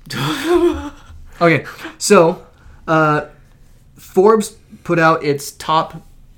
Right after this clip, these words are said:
Speaker 2: uh, paid athletes when it comes to endorsements. So this is ignoring contracts. This is ignoring money they
Speaker 1: This
Speaker 2: get
Speaker 1: is
Speaker 2: from
Speaker 1: not,
Speaker 2: their
Speaker 1: this is
Speaker 2: teams.
Speaker 1: not winnings.
Speaker 2: This
Speaker 1: This
Speaker 2: has
Speaker 1: is just
Speaker 2: yes, nothing to,
Speaker 1: endorsements.
Speaker 2: yes, nothing to do with salary. This is just the money you get from
Speaker 1: Sponsorships,
Speaker 2: companies. Spon-,
Speaker 1: endorsements.
Speaker 2: yes, yes.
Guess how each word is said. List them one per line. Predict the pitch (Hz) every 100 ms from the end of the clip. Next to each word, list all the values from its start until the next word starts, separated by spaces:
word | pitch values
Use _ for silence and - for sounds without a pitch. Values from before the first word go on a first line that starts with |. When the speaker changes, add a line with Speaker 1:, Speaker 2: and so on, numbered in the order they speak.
| -
Speaker 2:
uh, | 135 131
paid | - 156 143
athletes | 139 139 175 156
when |
it | 143
comes | 156 147
to | 139
endorsements. | 127 147 139 127 -
So | -
this | 160 185
is | 190
ignoring | 180 160 151 147 151
contracts. | - 139 131 135 147 -
This | 156
is | 165 151 -
ignoring | 151 135 151 156
money | 143
they | 147
Speaker 1:
This | 139
Speaker 2:
get |
Speaker 1:
is | 147
Speaker 2:
from | 160
Speaker 1:
not, | 165 170
Speaker 2:
their | 139 156
Speaker 1:
this |
is | 131
Speaker 2:
teams. | 170
Speaker 1:
not | 170 180 165
winnings. | 165 156 143 147 165 160
Speaker 2:
This | 151
Speaker 1:
This | 165
Speaker 2:
has | 147
Speaker 1:
is | -
just | 156 156 -
Speaker 2:
yes, | 143 135 -
nothing | 151 147
to, |
Speaker 1:
endorsements. | - 127 120 - 104
Speaker 2:
yes, | 160 -
nothing | 160 160
to | 190
do |
with | 196
salary. | 196 156 151
This | 151 147
is | 151
just | 160 139
the |
money | 139 156
you | 180
get | 151 156
from | 170
Speaker 1:
Sponsorships, | 135
Speaker 2:
companies. | 160 160
Spon-, | 151 147
Speaker 1:
endorsements. | 127 123 131 117 -
Speaker 2:
yes, |
yes. | 143 -